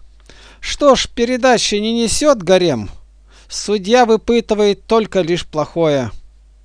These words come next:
Им не хватает веры, раскаяния. Зависли в пустоте своих утрат. Ни строчки из священного писания, никто ему не скажет: "Милый брат".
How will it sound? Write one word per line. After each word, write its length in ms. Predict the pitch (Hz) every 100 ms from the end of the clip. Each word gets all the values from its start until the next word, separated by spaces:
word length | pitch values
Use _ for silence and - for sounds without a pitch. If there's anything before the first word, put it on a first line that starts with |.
| _ - - -
Им 160 | 226 269
не 140 | 277
хватает 580 | - 269 269 247 220 -
веры, 420 | 180 233 165 135
раскаяния. 840 | 160 180 - 220 208 139 120 101 - - - - - 143
Зависли 560 | 139 240 294 - 247
в 100 | -
пустоте 560 | - 247 - 240 262 220
своих 400 | - 202 190 190
утрат. 440 | 180 180 143 - - - - - _
Ни 160 | 131 127
строчки 640 | - - 247 277 - -
из 160 | 262 214
священного 840 | - 220 - - 233 220 208 202
писания, 800 | - 190 185 196 190 180 160 123 - - -
никто 440 | 170 208 - 330 330
ему 220 | 294 262
не 140 | 240
скажет: 580 | 214 - 220 202 165 -
"Милый 360 | 170 262 208 156
брат". 400 | 120 170 -